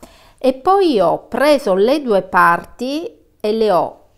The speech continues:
sovrapposte in questa maniera facendo questa piccola pence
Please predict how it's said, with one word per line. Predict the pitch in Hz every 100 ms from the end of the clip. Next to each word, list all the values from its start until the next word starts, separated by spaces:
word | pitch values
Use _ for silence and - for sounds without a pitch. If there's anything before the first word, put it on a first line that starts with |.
| _
sovrapposte | - - 294 285 220 - 202 185 180 - - 160 -
in | - 185
questa | 180 185 175 - 175
maniera | 170 165 160 147 156 185
facendo | 208 226 - 208 196
questa | 190 185 190
piccola | 180 226 - 175 160
pence | 160 165 160 160 - - 277 339